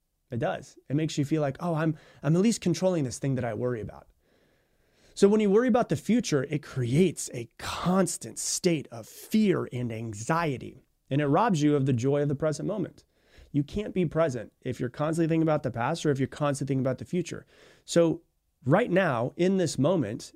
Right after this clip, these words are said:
if you're worrying about the past, worrying about the future, you're actually not one hundred percent here. And how could you ever fully enjoy your life if you're not one hundred percent here in this moment? So it robs you of all this joy of the present moment.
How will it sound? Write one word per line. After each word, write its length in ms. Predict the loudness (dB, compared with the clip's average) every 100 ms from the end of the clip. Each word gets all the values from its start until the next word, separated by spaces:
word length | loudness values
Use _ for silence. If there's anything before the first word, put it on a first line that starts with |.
| _
if 160 | -4 0
you're 160 | 2
worrying 400 | 4 2 2 2
about 260 | 2 2 0
the 80 | -2
past, 560 | -2 -2 -2 -4 -10 _ _ _ _
worrying 360 | -2 2 4 4
about 200 | 4 2
the 80 | 0
future, 540 | 0 0 0 -2 -2 -4
you're 180 | 0 0
actually 480 | 0 -4 -4 0 2
not 440 | 2 2 0 -2
one 340 | -2 0 2 0
hundred 460 | -2 0 0 0
percent 340 | -2 -4 -4 -6
here. 260 | 0 2
And 100 | 2
how 180 | 0 0
could 200 | 2 2
you 160 | 2 2
ever 260 | 0 2 0
fully 520 | -2 -2 0 2 2
enjoy 280 | 2 2 2
your 160 | 2
life 280 | 2 0 0
if 160 | -2 0
you're 80 | 2
not 240 | 2 2
one 240 | 0 2
hundred 200 | 2 2
percent 360 | 0 -2 -4 -8
here 240 | -4 -4
in 80 | -4
this 160 | -8 -12
moment? 280 | -12 -14 -18 _ _ _ _
So 180 | -4 0
it 60 | 2
robs 440 | 2 2 2 2
you 80 | 0
of 100 | 0
all 160 | 0 0
this 240 | -2 -4
joy 540 | -6 -2 -2 0 0
of 80 | -2
the 60 | -4
present 340 | -6 -8 -10
moment. 300 | -14 -16 -18